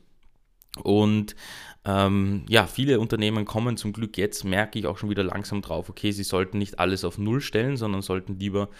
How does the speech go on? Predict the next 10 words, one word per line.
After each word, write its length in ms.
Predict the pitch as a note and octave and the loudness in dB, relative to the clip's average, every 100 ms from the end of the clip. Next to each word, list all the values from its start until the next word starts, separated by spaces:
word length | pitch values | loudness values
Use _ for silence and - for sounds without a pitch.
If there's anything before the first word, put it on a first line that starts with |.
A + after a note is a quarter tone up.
| - - | -18 -14
das 160 | - - | -8 -2
Ganze, 560 | F#2 F2 - F#2+ F2 - | 0 0 2 4 4 4
ähm, 440 | F2 F2 F2+ F2+ - | 4 4 2 -2 -6
weiter 440 | E2+ F2 G#2 G#2+ | -4 2 2 2
betreiben 580 | F2+ E2+ D#2 E2 F#2 G#2 - - | 0 -2 -2 0 0 -4 -8 -14
und 220 | - G2+ G2 | -2 0 2
auch 160 | F#2+ | 2
am 100 | F2 | -2
besten 360 | E2+ E2+ - F2+ | -2 -4 -4 -6
eben 260 | F2 F2+ | -4 -4